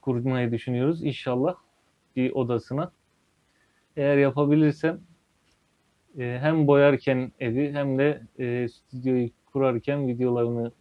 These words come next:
çekeceğim. Yani benimle beraber bu heyecana katılmak isterseniz çok sevinirim arkadaşlar. Mikrofonun kalitesi hakkında aşağıda yorumlarınızı da bekliyorum. İnşallah ses kalitesi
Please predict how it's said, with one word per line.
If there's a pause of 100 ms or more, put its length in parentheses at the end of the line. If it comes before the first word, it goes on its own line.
(120)
çekeceğim. (1300)
Yani (720)
benimle
beraber
bu
heyecana
katılmak
isterseniz
çok
sevinirim
arkadaşlar. (800)
Mikrofonun
kalitesi
hakkında
aşağıda (160)
yorumlarınızı
da
bekliyorum. (1300)
İnşallah
ses
kalitesi